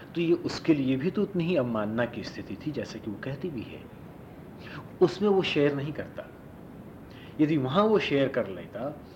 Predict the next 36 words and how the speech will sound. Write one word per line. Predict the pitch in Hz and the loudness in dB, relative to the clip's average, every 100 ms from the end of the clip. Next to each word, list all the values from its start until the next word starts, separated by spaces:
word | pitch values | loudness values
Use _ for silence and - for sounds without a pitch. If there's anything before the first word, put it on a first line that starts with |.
| - - - | -18 -8 -2
तो | |
ये | 156 127 180 | 2 4 6
जो | 180 | 4
दूसरी | 143 143 190 165 | 2 0 0 2
व्याधि | 127 123 143 | 2 2 0
है, | 107 104 123 - - | -4 -6 -8 -10 -2
ये | 147 | 0
बर्दाश्त | 123 110 127 135 - | 0 0 -2 -4 -6
हो | 160 | -8
सकती | - - - | -8 -10 -14
थी। | - - - - - - - - - - - - - - - | -16 -16 -16 -18 -18 -16 -16 -16 -16 -18 -18 -18 -18 -14 0
हम | 156 180 | 2 6
और | 147 | 6
आप | - 123 143 - - - - - - - | 4 2 0 -2 -16 -16 -16 -14 -14 -10
जीवन | 127 131 135 | -6 -4 -4
में | 110 120 151 - - - - - - - - - - - | -4 -4 -4 -6 -14 -16 -16 -16 -16 -16 -16 -16 -2 4
एक | 156 160 | 4 6
तो | 165 160 156 - - - | 6 8 6 2 -8 -4
अपंग | - 147 156 | 0 2 0
हों, | 139 131 127 - - - - - - | 0 -2 -2 -10 -16 -16 -16 -8 0
आप | 123 - | 2 2
अपने | 113 147 143 | -2 -2 -2
ढंग | 127 127 | -4 -4
से | 143 | 0
और | 127 | 0
हम | 107 127 | -2 -4
अपने | 101 139 139 143 - 131 | -4 -4 -4 -6 -12 -10
ढंग | 117 123 117 | -8 -6 -6
से, | - 107 - - - - | -8 -12 -14 -16 -4 2
और | 160 139 | 4 4
मैं | 123 151 196 | 2 2 2
अपनी | - - 180 | 2 -2 2
अपंगता | 185 - 156 160 175 175 | 4 4 2 4 4 2
को | 175 | 0
ही | 170 151 | -2 2
देखूं | 165 160 185 | 2 2 -4